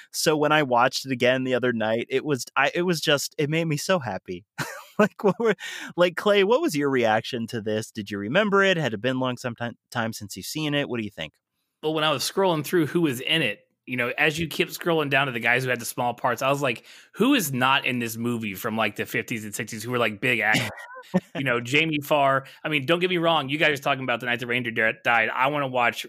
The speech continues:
Speaker 2: uh, Robert Goulet's, uh, Christmas in the Bayou
Speaker 1: <laughs>
Speaker 2: or whatever.
Speaker 1: Oh, yeah.
Speaker 2: That was, <laughs> I mean, th-, th-,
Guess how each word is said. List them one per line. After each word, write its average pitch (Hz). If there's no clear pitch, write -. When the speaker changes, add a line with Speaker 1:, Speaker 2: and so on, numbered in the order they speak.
Speaker 2:
uh, 110
Robert 123
Goulet's, 120
uh, 113
Christmas 135
in 123
the 110
Bayou 120
Speaker 1:
<laughs> 110
Speaker 2:
or 113
whatever. 120
Speaker 1:
Oh, 208
yeah. 202
Speaker 2:
That 165
was, 123
<laughs> -
I 311
mean, 180
th-, 196
th-, 220